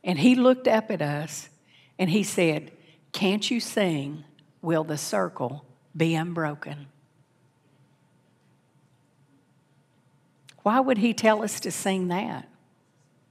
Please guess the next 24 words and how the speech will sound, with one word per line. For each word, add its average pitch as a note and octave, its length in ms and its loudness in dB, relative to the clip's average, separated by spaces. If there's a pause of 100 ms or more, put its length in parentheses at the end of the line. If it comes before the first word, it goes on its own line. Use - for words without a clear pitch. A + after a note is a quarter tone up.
(520)
Because F#3+ 300 4
he E3+ 140 0
knew F#3 280 2
that D#3+ 200 -4
there F3 140 2
wasn't F3 460 -4
<laughs> - 0 -
any E3+ 300 -4
power F3+ 580 -6 (480)
in E3 160 0
that. D3 380 -6
Now, G#3+ 180 6
is A#3 140 6
it B3 100 10
a B3 60 8
good C4 240 4
song, B3+ 340 2
"Will A3 200 6
the G#3+ 60 2
Circle A3 400 -2
Be G#3+ 180 2
Unbroken"? G#3+ 600 -4
You F#3+ 140 -6
know, G3 220 -8